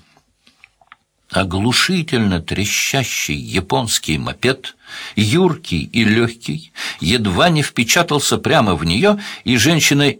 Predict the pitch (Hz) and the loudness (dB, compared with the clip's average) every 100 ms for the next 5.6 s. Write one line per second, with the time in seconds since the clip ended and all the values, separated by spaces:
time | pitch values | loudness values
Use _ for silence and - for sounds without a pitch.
0 | _ _ - 131 - 120 135 - - 180 | _ _ -2 0 2 2 0 0 -2 0
1 | 160 - - 135 120 - 80 71 - - | 2 2 2 2 2 -2 -10 -8 -8 -8
2 | _ _ _ _ _ _ _ 78 104 101 | _ _ _ _ _ _ _ -2 -2 0
3 | 165 160 - _ _ _ - 98 123 82 | 0 0 -6 _ _ _ -6 -2 0 0
4 | 80 73 - 85 82 87 76 73 69 71 | -2 -4 -4 -6 -4 0 0 0 -2 -4
5 | 73 - 127 196 202 | -4 -2 0 0 -2